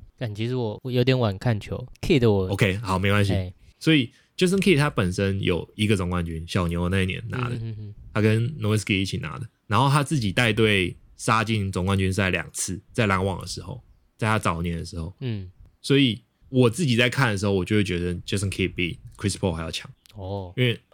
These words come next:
Speaker 2: 我的总冠军比，的比重没有这么强，比重没有那么高，但是你独立带队的能力，你把一个球队提升到什么样层级的能力，这也是一个很，很好的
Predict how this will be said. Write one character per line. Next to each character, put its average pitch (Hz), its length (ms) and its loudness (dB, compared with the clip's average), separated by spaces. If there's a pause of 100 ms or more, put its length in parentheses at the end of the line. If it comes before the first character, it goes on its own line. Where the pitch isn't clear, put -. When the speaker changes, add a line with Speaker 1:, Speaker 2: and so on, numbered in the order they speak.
Speaker 2:
我 131 160 4
的 127 100 4
总 123 120 2
冠 175 140 8
军 165 140 6
比， 101 260 -2 (160)
的 107 160 0
比 101 220 -2
重 131 200 4
没 107 80 2
有 101 140 2
这 107 80 -4
么 104 140 0
强， - 280 -4 (220)
比 113 80 2
重 151 160 4
没 135 60 6
有 113 60 2
那 107 60 0
么 113 60 0
高， 95 500 0
但 147 160 2
是 139 260 4 (460)
你 101 180 -2
独 107 200 2
立 127 120 6
带 117 200 2
队 104 220 4
的 92 100 0
能 90 240 -4
力， 90 260 -2 (380)
你 107 100 -4
把 104 240 2
一 107 60 2
个 101 100 2
球 92 280 -4
队 98 260 0
提 98 180 -6
升 98 200 -4
到 95 260 0 (460)
什 - 180 -12
么 87 80 -4
样 101 160 0
层 90 280 -4
级 87 200 -4
的 87 140 -2
能 82 200 -4
力， 87 240 -4 (280)
这 160 100 0
也 92 160 2
是 98 140 -4
一 95 80 0
个 87 260 -4
很， 82 300 -8 (160)
很 95 260 -8
好 92 300 -6
的 80 360 -14